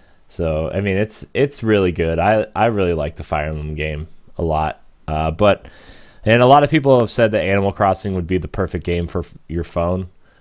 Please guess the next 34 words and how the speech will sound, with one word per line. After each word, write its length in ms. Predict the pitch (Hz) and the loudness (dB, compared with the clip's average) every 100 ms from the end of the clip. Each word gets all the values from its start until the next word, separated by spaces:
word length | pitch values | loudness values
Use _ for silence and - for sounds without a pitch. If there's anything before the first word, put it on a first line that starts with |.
| _ - | _ -4
But 180 | 98 82 | -4 -2
now 380 | 101 110 110 107 | -2 0 0 -2
that, 240 | 107 69 | -2 0
like, 180 | 92 90 | -2 -4
Switch 580 | - 95 98 - - _ _ - _ - - _ - - | -4 -4 -4 -8 -14 _ _ -20 _ -20 -20 _ -20 -10
is 200 | 95 87 | -8 -6
kinda 300 | - 98 90 | -6 -6 -4
like, 380 | 87 87 - _ _ _ - | -2 -4 -6 _ _ _ -12
I 140 | 95 | -8
can 140 | 95 90 | -8 -4
take 180 | 101 | -2
it 60 | 98 | -2
with 240 | 92 90 | -2 -4
me 100 | 98 | -4
whenever. 600 | 92 90 90 87 90 87 - - - _ - | -4 -2 -2 -2 -2 -2 -6 -20 -20 _ -8
It 100 | 95 | -6
has 340 | 90 98 98 - | -2 -2 -2 -6
the 80 | |
sleep 300 | 92 - 101 | -8 -4 -6
function, 460 | - 95 92 95 92 | -4 -6 -4 -6 -6
so 140 | 90 | -4
I 60 | 82 | -4
can 160 | 87 82 | -4 -4
pop 280 | 95 90 | -4 -2
right 160 | 90 87 | -2 -2
back 220 | 90 87 | -4 -4
into 180 | 87 85 | -6 -6
the 80 | 82 | -6
game 280 | 85 87 85 | -4 -4 -4
whenever 320 | 85 85 82 | -6 -4 -6
I 60 | |
need 220 | 80 82 78 | -6 -6 -6
to. 300 | 90 82 82 | -6 -4 -4
Like, 280 | 76 - | -4 -8